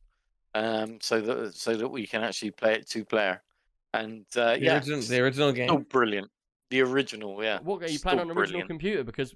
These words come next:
Speaker 3: there's no buffer on that game, so if you play it on a new computer, have you seen what happens?
Speaker 1: <sighs> Oh, if you, if,
Speaker 3: <laughs>
Speaker 1: yeah, if you're not,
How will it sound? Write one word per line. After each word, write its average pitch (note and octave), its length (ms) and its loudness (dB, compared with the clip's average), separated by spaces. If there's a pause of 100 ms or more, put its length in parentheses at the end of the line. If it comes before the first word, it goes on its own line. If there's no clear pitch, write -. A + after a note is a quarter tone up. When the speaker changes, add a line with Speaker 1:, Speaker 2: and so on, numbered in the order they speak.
(220)
Speaker 3:
there's D3 180 -2
no F3+ 140 0
buffer C#3+ 420 -4
on G#2+ 100 -6
that G#2 180 -10
game, A2+ 240 -8
so C3 140 -10
if B2 140 -8
you F3+ 100 -10
play E3+ 180 -4
it - 40 -2
on C#3 100 -6
a D#3 40 -4
new D#3+ 160 -6
computer, D3+ 420 -6
have G#2 100 -8
you A#2 60 -8
seen D3 220 -6
what D#3+ 140 -6
happens? C#3+ 420 -6 (160)
Speaker 1:
<sighs> - 40 -20 (1000)
Oh, D3+ 200 4
if D3 260 2
you, D3+ 300 4
if, E3+ 160 6
Speaker 3:
<laughs> C#4+ 320 4
Speaker 1:
yeah, C#3+ 160 6
if D3 160 2
you're D3+ 80 -4
not, D#3 240 4